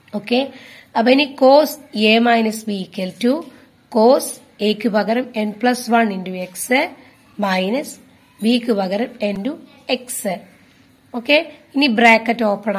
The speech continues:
ആക്കിയാല് cos x into n x n plus x into one x minus x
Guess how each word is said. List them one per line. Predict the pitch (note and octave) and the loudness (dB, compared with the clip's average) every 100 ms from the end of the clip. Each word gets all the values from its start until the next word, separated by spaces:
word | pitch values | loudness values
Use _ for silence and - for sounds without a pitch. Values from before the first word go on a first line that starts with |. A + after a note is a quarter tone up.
| F#3+ | -6
ആക്കിയാല് | - F#3+ F#3 G3+ C4+ - - _ _ - | -8 -6 -4 -2 -4 -8 -20 _ _ 2
cos | A#3+ C4+ D#4+ - - - _ _ _ _ - _ _ _ - A3+ | 6 6 4 0 -10 -14 _ _ _ _ -20 _ _ _ 0 0
x | A3+ - | 0 0
into | C#4+ C4+ C4 B3 | 2 4 4 4
n | A#3 C#4 - G#3+ | 2 -2 -2 -4
x | G#3+ - A3 F#3+ | -4 -6 -4 -4
n | F#3 F3+ - | -6 -8 -6
plus | A#3 G3+ A3 A3 - - | 0 2 2 -2 -14 -8
x | G3+ - A3 | -6 -4 -4
into | G#3 G3 | -2 -2
one | G#3 C#4 - F#3+ | -4 -6 -8 -8
x | - - G3+ F3+ - _ _ _ - G#3 | -8 -12 -8 -10 -12 _ _ _ -8 0
minus | G3+ G#3+ A3+ F3+ G#3 - - _ _ _ _ _ - _ - - - - - _ - - | 2 2 2 -2 -6 -10 -16 _ _ _ _ _ -20 _ -20 -20 -20 -20 -20 _ -20 0
x | A#3+ | 2